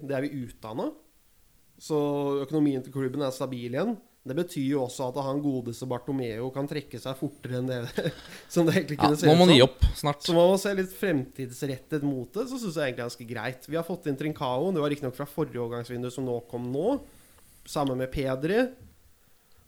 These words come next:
Speaker 1: Eh, vi fikk jo inn Dest, så nå på slutten.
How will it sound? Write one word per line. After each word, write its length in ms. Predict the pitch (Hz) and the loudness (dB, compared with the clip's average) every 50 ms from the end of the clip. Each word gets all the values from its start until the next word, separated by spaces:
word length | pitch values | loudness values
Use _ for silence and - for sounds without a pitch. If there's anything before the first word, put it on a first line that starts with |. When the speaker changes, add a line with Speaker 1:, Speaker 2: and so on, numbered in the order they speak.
| _ - | _ 2
Speaker 1:
Eh, 160 | 165 165 160 165 175 | 4 6 6 6 4
vi 40 | 170 170 | 2 0
fikk 160 | 151 - 147 | -2 0 2
jo 80 | 147 139 | 2 2
inn 100 | 135 131 143 | 2 0 -2
Dest, 400 | 196 277 - - - - - - | -2 -2 -4 -6 -10 -12 -14 -10
så 140 | - 208 196 | -4 -2 0
nå 80 | 185 180 | 0 0
på 140 | 165 180 160 | 0 0 0
slutten. 480 | 180 170 175 - - 202 226 247 240 | 0 0 0 -2 -4 -2 -2 -2 -2